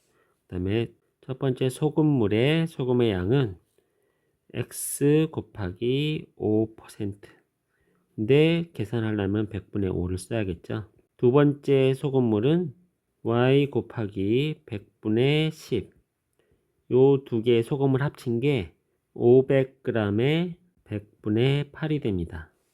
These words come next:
양변을 백으로 곱해주면은 이 프라임은 오 엑스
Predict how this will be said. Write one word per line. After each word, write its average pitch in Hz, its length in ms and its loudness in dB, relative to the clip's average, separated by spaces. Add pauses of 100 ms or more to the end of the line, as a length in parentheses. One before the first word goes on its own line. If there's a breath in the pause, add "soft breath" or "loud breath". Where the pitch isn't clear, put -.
(880)
양변을 131 840 2
백으로 113 460 0
곱해주면은 98 840 -4 (1600)
이 101 340 -6
프라임은 131 680 0 (580)
오 131 480 4
엑스 87 640 -14